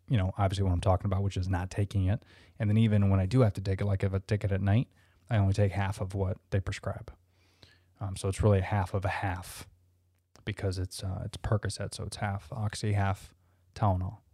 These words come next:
So I'm really taking half of half. But I choose to do that because I don't want my body to get immune to it,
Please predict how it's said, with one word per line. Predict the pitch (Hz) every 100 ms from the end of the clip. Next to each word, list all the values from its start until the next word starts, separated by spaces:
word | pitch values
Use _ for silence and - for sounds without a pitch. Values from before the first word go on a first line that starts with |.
| -
So | -
I'm | 104
really | 98
taking | 98 98 101
half | 101 95
of | 98
half. | 98 101 - _ -
But | 117
I |
choose | 113 160 131
to |
do | 98
that | 98 107
because | 110 110 101
I |
don't | 104 104 -
want | 107 101
my | 101
body | 98 101
to | 101
get | 98
immune | 92 107 120
to | -
it, | 90